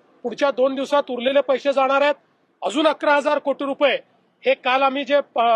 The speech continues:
अ, कॅबिनेटला परवा मान्य केले तेही आता येत्या दोन ते तीन दिवसात रिलीज होणार आहेत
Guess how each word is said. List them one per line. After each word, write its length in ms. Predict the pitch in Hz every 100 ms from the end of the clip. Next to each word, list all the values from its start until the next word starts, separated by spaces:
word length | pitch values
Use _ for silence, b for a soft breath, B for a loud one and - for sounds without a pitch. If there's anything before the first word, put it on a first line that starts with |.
| 226 _
अ, 100 | 202 196
कॅबिनेटला 400 | 226 226 269 262
परवा 300 | 269 254 269
मान्य 280 | 247 240 277
केले 300 | 269 269 214 - _ _ _
तेही 180 | 254 285
आता 220 | 285 285
येत्या 240 | 277 262 277
दोन 220 | 247 254
ते 120 | 285
तीन 240 | 277 277
दिवसात 260 | 269 262 285 269
रिलीज 300 | 247 277 254
होणार 220 | 262 262
आहेत 140 | 285